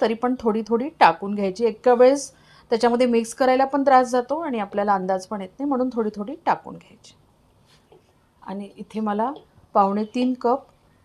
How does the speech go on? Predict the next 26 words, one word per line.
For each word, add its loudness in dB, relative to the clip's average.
कणिक -4
लागलेली -2
आहे, -6
म्हणजे -10
गव्हाचं 0
पीठ -6
लागले -4
आणि -6
तुम्ही -4
बघू -4
शकता -6
आता -4
आपलं -2
हे 2
परफेक्ट 0
झालेलं 0
आहे. -2
थोडंसं -4
मी -4
हे -2
सगळं -2
कोरडं 0
कोरडं -2
दिसत -6
आहे -8
ना -8